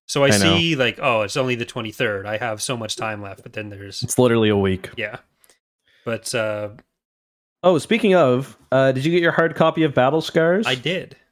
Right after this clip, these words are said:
Speaker 2: It's kind of a small book, eh?
Speaker 1: Yeah, it's, uh, only, like, two hundred fifty pages, two hundred seventy something. Pretty short.
Speaker 2: Yeah, and so the, the, uh, what's it called? The,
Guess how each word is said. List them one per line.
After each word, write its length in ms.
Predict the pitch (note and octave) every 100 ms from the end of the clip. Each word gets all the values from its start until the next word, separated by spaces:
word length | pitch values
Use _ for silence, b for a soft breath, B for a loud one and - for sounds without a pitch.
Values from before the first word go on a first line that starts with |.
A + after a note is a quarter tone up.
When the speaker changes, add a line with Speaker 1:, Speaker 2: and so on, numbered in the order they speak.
| _ _ _
Speaker 2:
It's 120 | - -
kind 180 | B3
of 60 | F#3
a 60 | C3+
small 280 | - C3+
book, 260 | B2+ E3+ F#3+
eh? 260 | A2 C3 D#4 -
Speaker 1:
Yeah, 160 | G3+
it's, 180 | B2 -
uh, 200 | B2+ B2
only, 160 | D3 F#3
like, 160 | B2+
two 100 | -
hundred 180 | C3 A#2
fifty 200 | A2+ - B2
pages, 360 | C3+ D3+ E3
two 140 | - B2
hundred 340 | A#2 A#2 A#2+ _
seventy 480 | - B2+ C#3 D3+ D3
something. 480 | - D#3 F3 E3+ _ _ _ _ _
Pretty 160 | A#3 G#3+
short. 320 | F#3 G#2+ - _ _ _ _ _ _
Speaker 2:
Yeah, 280 | C3 D#3+ C3+
and 220 | C3 C#3
so 400 | - D#3 D3+ D3
the, 480 | C3 C#3 C#3 C3+ C3+ B B B B B _
the, 760 | A#2+ C3+ C3+ C3+ C3+ C3 B2+ A#2 _ -
uh, 180 | A#2
what's 200 | A2 A#2
it 60 | B2+
called? 220 | A#2+ G#2+
The, 400 | A#2 B2 A#2+ A#2